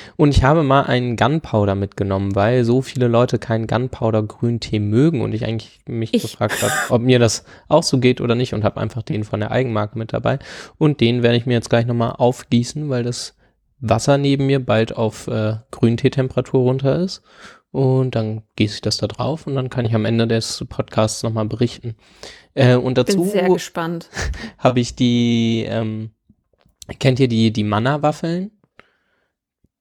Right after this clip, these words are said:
Speaker 2: Ja.
Speaker 1: Ja, so, so, so, so,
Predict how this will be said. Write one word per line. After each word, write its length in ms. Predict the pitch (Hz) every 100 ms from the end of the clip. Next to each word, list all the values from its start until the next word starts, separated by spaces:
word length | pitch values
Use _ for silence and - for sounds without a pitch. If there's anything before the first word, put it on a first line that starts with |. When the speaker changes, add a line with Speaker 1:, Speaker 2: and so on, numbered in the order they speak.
| _
Speaker 2:
Ja. 760 | 220 254 - 508 494 392 175 202 131
Speaker 1:
Ja, 480 | 117 110 113 104 104 _
so, 460 | 135 117 110 110 113 _ _ _ _ -
so, 240 | - 104 113 113
so, 280 | 107 107 107
so, 320 | 104 104